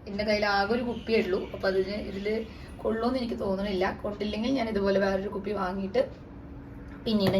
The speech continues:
ഞാനിടും. ഇപ്പൊ എൻ്റെ കയ്യിൽ വേറെ കുപ്പിയില്ല, അപ്പൊ അതുകൊണ്ട് ഞാൻ ഈ, ഈ കുപ്പിയിൽ കൊള്ളുന്നത് ഇട്ട്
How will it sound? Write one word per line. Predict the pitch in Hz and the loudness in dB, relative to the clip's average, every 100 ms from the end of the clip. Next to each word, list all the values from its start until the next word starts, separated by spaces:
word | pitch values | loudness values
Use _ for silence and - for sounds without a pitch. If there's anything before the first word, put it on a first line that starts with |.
| 190 | 4
ഞാനിടും. | 180 180 185 226 - 202 | 4 4 2 -2 -4 -8
ഇപ്പൊ | - 214 | 0 0
എൻ്റെ | 208 208 | 2 2
കയ്യിൽ | 208 226 - - - - 202 | 2 2 0 -6 -12 0 6
വേറെ | 196 202 | 8 8
കുപ്പിയില്ല, | 202 - 208 165 - - - | 2 -2 0 0 -2 -8 -8
അപ്പൊ | 196 | -4
അതുകൊണ്ട് | 208 208 208 214 | -2 -2 -2 -2
ഞാൻ | 220 214 | 0 0
ഈ, | 233 240 226 | 0 0 2
ഈ | 277 277 | 2 0
കുപ്പിയിൽ | 220 214 214 226 | -2 -2 0 4
കൊള്ളുന്നത് | 202 190 180 190 - - - - - | 6 6 4 2 2 -2 -12 -12 -8
ഇട്ട് | 220 | -2